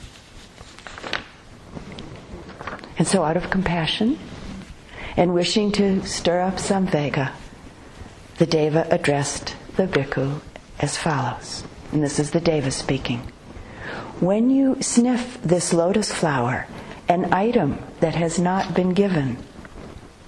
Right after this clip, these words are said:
this is one factor of theft. You, dear sir, are a thief of scent." <laughs> And the bhikkhu responded,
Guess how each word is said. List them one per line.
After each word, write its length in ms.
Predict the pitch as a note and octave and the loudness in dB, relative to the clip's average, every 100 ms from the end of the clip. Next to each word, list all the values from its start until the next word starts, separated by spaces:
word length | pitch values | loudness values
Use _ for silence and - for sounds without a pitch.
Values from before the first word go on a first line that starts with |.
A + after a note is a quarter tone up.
| - - - - | -12 -10 -10 0
this 220 | G3 G3+ | 2 2
is 180 | A#3 G#3+ | 0 2
one 320 | D#3 D#3+ G3 | 2 2 2
factor 640 | G3+ E3 C#3 C#3+ - D3+ - | 0 0 0 -2 0 0 0
of 140 | F3+ - | -2 0
theft. 680 | - A3 C#3+ - - - - - - - - - - - | 2 2 0 -6 -14 -16 -16 -20 -18 -20 -20 -20 -6 2
You, 280 | A#3 C#4+ | 4 4
dear 320 | C#4 F#3+ E3+ D3 | 4 4 2 0
sir, 480 | - D#3+ C#3 A#2+ - - - - - | 0 0 0 -2 -6 -12 -12 -10 0
are 180 | F3 F3 G3+ | 2 2 0
a 80 | |
thief 580 | G3 - D#3 C#3 - - - - - | -2 0 0 0 -6 -12 -16 -8 -4
of 80 | F#3 | -2
scent." 560 | - G#3+ C#3+ - - - - - - - - - - - - - - | 0 2 0 -2 -10 -14 -16 -16 -14 -14 -12 -12 -10 -8 -8 -6 0
<laughs> 0 | G3+ - F#3 - - - - - - - - D#3+ - - - - - D#4 - - G3+ - G#3+ F#3 - - - - - - | 0 2 0 0 -8 -4 -2 -2 -6 -2 0 0 0 -2 0 -2 0 -2 4 6 6 4 4 4 2 0 0 -2 -2 2
And 160 | G#3 G3+ | 4 4
the 60 | |
bhikkhu 400 | G3+ A#3 A#4+ D4 | 4 4 4 4
responded, 640 | A#3+ G#3+ - F3+ E3+ G#3 | 2 0 4 4 6 4